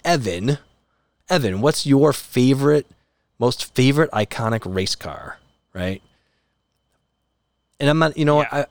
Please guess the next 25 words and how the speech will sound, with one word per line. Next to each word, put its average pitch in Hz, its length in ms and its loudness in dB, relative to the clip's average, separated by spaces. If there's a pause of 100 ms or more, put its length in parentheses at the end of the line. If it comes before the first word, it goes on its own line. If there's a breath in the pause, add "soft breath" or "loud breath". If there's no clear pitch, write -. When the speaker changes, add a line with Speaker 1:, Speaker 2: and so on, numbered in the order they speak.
(120)
Speaker 1:
I, 151 100 0
I, - 40 2
whatever. 98 440 -6
I'm 120 140 2
gonna 139 140 4
read 117 200 2
the 107 80 -2
rest 98 220 -4
of 95 60 -4
the - 20 -12
question. 95 320 -6
I'm 113 160 0
mauled 117 460 4
about 92 200 -2
it, 87 80 -6
right? 95 300 -4
That 104 140 -2
he 107 120 -2
just 101 280 -6
decided 104 460 -2
to 104 80 -4
only 147 320 2
ask 139 200 0
Evan 120 260 0
this. 85 380 -10